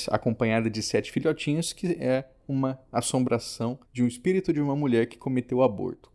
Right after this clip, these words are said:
Cada um dos sete filhotes é um feto que foi abortado. Tem uma ligação muito interessante, né, porque é a porca persegue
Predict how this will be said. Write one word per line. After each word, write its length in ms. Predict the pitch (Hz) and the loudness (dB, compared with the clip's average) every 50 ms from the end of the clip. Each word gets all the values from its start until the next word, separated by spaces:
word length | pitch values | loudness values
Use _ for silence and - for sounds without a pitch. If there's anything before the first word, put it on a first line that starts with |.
| - | -6
Cada 340 | - 135 143 147 143 131 123 | -2 -2 -2 0 0 0 0
um 180 | 113 107 113 113 _ _ _ _ _ _ _ _ _ | 0 -2 -4 -6 _ _ _ _ _ _ _ _ _
dos 380 | - 120 107 117 135 135 - - | -12 -6 2 2 2 2 2 -2
sete 300 | - 131 - - - - | -4 -8 -10 -12 -10 -2
filhotes 600 | - 156 143 123 117 120 - - - - - _ _ _ _ _ _ - | 0 2 4 4 4 4 2 -2 -4 -6 -6 _ _ _ _ _ _ 0
é 280 | - 131 127 127 131 127 - - - | 2 4 4 4 2 -2 -10 -10 -4
um 140 | 139 139 139 | -2 -2 -2
feto 580 | - - - 120 110 110 - - - - 131 - _ | -2 -2 0 2 2 2 0 -4 -14 -16 -16 -16 _
que 140 | _ - 156 | _ -6 -6
foi 340 | - - - - 104 101 104 | -6 -6 -2 0 2 2 2
abortado. 800 | 107 104 104 113 110 107 - - - - - - - 104 - - _ _ _ _ - _ | 2 0 2 2 2 2 0 -2 -2 -2 -2 -2 -4 -10 -16 -18 _ _ _ _ -20 _
Tem 80 | - 127 | -4 -2
uma 140 | 123 123 123 | 0 2 2
ligação 480 | 123 120 120 113 110 - - 127 113 | 2 4 2 2 0 0 -2 -2 0
muito 260 | 113 113 127 127 - 127 | 2 2 0 2 0 0
interessante, 640 | 117 - 123 113 110 - - - 139 147 - - 120 | 0 2 0 0 0 -2 -4 -4 -4 -4 -4 -4 -4
né, 120 | 110 110 | -6 -6
porque 240 | - - - - 110 | -6 -8 -4 0 0
é 160 | 107 104 - _ - - - - _ - | 0 0 -2 _ -20 -20 -20 -18 _ -6
a 100 | 110 - | -6 -6
porca 480 | - _ - 151 151 160 160 - 165 | -6 _ 0 2 2 2 0 -2 -8
persegue 840 | - - 147 131 123 - - - 117 117 117 117 120 123 131 139 - | -4 0 2 2 2 2 0 2 2 2 2 0 -2 -6 -8 -8 -8